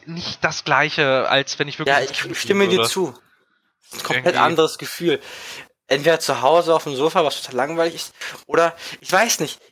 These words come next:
Speaker 2: ich persönlich gehe sehr gerne in den Zoopalast. Es ist ein
Speaker 1: Ja.
Speaker 2: sehr schönes Kino und es hat Atmosphäre. Und
Speaker 1: Und vor
Speaker 2: ja,
Speaker 1: allem sitzen
Speaker 2: man
Speaker 1: da die Kassierer noch in diesen witzigen Glas, äh, in diesen
Speaker 2: Vitrinen.
Speaker 1: witzigen Glas-
Speaker 2: Ka-, Kabinen,
Speaker 1: Ja.
Speaker 2: Kabinen, Kabinen, sorry.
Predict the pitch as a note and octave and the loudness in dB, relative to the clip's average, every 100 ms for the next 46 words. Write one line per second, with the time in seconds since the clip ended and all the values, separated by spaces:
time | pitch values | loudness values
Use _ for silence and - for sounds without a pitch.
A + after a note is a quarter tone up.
0 | - F#3+ G3 F3 E3 - D#3+ D#3+ C3+ A#2 | -6 -2 0 -2 -2 -6 -2 -2 -2 2
1 | C#3 C#3+ C3+ A#2+ A2+ A#2 A2+ - A#2 - | 4 6 4 4 2 -2 -6 -4 -6 -2
2 | G2 F#2 - - _ _ _ _ _ _ | -2 -2 -8 -16 _ _ _ _ _ _
3 | - C3 B2+ A#2+ D#3 D#3+ - D#3 C#3+ - | -4 0 4 6 6 6 4 2 2 0
4 | - C#3 C#3 - - B2+ - B2 - - | -2 0 0 -2 -2 -4 -2 0 0 2
5 | G#3 C#3+ G#2+ - _ - - _ _ _ | 4 4 0 -4 _ -20 -20 _ _ _
6 | _ _ C3+ C3+ B2 - - - - _ | _ _ 4 4 2 -2 -4 -6 -12 _
7 | _ _ - - D3 D#3+ D#3 - C#3 C#3 | _ _ -12 2 4 4 -2 0 0 0
8 | D#3+ D3+ D3+ - F#3 F#3+ D3+ D3 - D3 | -4 -4 -4 -6 -2 0 2 0 -2 -8
9 | C3+ C#3 D3 D3 C#3 F3 - F#3 D#3 D3+ | -10 -12 -12 -12 -10 -10 -6 -6 -6 -12
10 | C#3+ C#3+ A#2+ D#3+ G#3+ - - - B2+ B2+ | -8 2 6 6 2 -4 -10 -4 0 2
11 | B2+ C3 - B2+ C#3 C#3 D3+ B2+ B2+ B2 | 0 -2 -8 -10 -10 -8 -8 -4 -4 -4
12 | - _ _ _ _ _ _ - C3 D3 | -12 _ _ _ _ _ _ 0 4 4
13 | D#3+ - F#3 F#3+ F3 D#3+ D3 C#3+ - D3+ | 2 2 4 4 2 0 0 -2 2 2
14 | C#3+ D#3 D#3 C3 C3+ B2 B2+ A2 - B2 | 0 -6 -6 0 0 -2 -8 -10 0 0
15 | A2 | 0